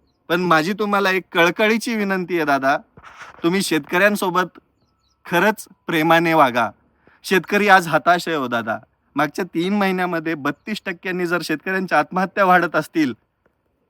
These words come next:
तर हा शेतकरी कोणत्या दिशेने चाललाय हा विचार करण्याचा भाग आहे ना. आज महाराष्ट्रामध्ये पाणी टंचाईचं संकट आहे, सगळ्यात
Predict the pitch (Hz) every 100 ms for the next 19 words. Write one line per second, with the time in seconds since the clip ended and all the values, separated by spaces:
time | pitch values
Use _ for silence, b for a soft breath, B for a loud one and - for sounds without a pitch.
0 | _ _ _ _ 147 160 160 151 - 185
1 | 196 165 147 202 175 175 175 180 170 165
2 | 165 147 160 147 143 175 170 175 170 156
3 | 156 143 131 123 123 104 b b b 170
4 | 208 208 190 202 208 220 220 214 220 180
5 | 180 214 214 202 202 190 208 185 180 185
6 | 170 226 170 165 233